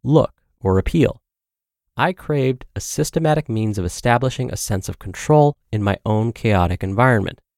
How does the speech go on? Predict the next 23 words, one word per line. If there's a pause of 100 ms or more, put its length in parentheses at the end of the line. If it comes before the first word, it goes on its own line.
(300)
a
way
to
gain
acceptance
and
approval. (680)
Meticulously
counting
calories
and
maintaining
control
over
how
much
I
weighed (420)
was (120)
artificially
fulfilling, (520)
a
maladapted